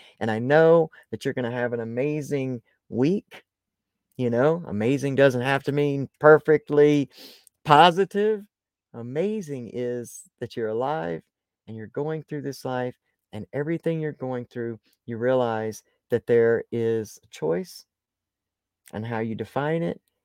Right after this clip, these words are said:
and that you're really blessed to be here. So many of the people that we know are no longer here with us. And so it is on their wings, I promise you,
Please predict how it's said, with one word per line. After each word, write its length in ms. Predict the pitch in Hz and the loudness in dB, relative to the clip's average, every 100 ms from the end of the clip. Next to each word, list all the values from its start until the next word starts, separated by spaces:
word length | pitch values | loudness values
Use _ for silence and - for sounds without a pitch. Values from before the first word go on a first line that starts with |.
| _ _ | _ _
and 600 | 123 156 139 110 131 - _ _ _ _ _ _ _ _ _ _ | -4 -2 -2 -4 -10 -14 _ _ _ _ _ _ _ _ _ _
that 120 | 113 | -14
you're 100 | 135 | -10
really 300 | 127 165 185 | -4 -2 -2
blessed 380 | 180 131 143 - | -2 -2 -2 -4
to 80 | 123 | -10
be 220 | - 117 | -6 -6
here. 360 | 98 - - 127 _ _ _ _ | -8 -14 -16 -18 _ _ _ _
So 600 | - 135 147 165 165 165 _ | -6 0 2 2 -2 -6 _
many 320 | 131 147 151 143 | -4 -2 -2 -4
of 100 | - | -6
the 80 | |
people 400 | 117 - 143 - 117 | -10 -8 -6 -2 -2
that 160 | 104 | -2
we 320 | - 123 143 | -6 -6 -6
know 440 | 151 120 95 - - _ _ _ | -6 -6 -8 -10 -16 _ _ _
are 140 | - 117 | -8 -6
no 260 | 120 131 | -4 -4
longer 420 | 135 131 131 127 | -2 -2 -2 -4
here 300 | 123 - 110 | -6 -6 -6
with 220 | 110 110 - | -6 -8 -10
us. 360 | - - - _ _ _ _ _ _ _ _ _ _ _ _ | -12 -18 -20 _ _ _ _ _ _ _ _ _ _ _ _
And 120 | 113 107 | -10 2
so 200 | 127 123 | 6 6
it 140 | 151 | 4
is 220 | 123 101 - | 0 -4 -10
on 380 | 110 127 151 160 | -4 -2 -2 -2
their 300 | 143 143 147 | -2 0 -2
wings, 480 | 143 123 107 101 - - | -4 -8 -8 -12 -12 -10
I 80 | |
promise 540 | 110 - 127 120 113 - | -10 -6 -4 -4 -8 -8
you, 240 | 113 104 | -6 -8